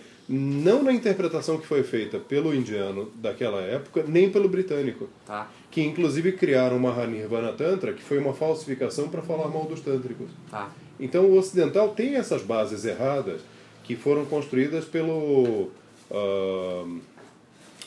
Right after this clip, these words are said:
Speaker 1: como é que era o nome daquele historiador indiano?
Speaker 2: Eliade? Não.
Speaker 1: Não, era um historia-, era um arqueólogo que falsificou uma série de, alemão,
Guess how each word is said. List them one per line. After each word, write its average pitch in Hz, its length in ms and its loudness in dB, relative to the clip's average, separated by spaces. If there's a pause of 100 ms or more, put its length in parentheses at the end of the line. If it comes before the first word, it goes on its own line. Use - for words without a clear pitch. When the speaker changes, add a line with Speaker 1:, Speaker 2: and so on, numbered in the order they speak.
(160)
Speaker 1:
como 165 100 -6
é - 60 -6
que - 80 -6
era 123 80 0
o 131 40 0
nome 139 280 0
daquele 113 680 -2
historiador 117 540 -2
indiano? 113 440 -4
Speaker 2:
Eliade? 104 440 -6
Não. 135 120 -10 (180)
Speaker 1:
Não, 123 400 -4
era 131 140 -4
um 151 40 -8
historia-, 160 320 -4
era 139 200 -2
um 170 180 0
arqueólogo 160 720 -2 (400)
que - 80 -10
falsificou 151 560 -2
uma 139 180 -2
série 165 300 -2
de, 131 160 0
alemão, 139 540 0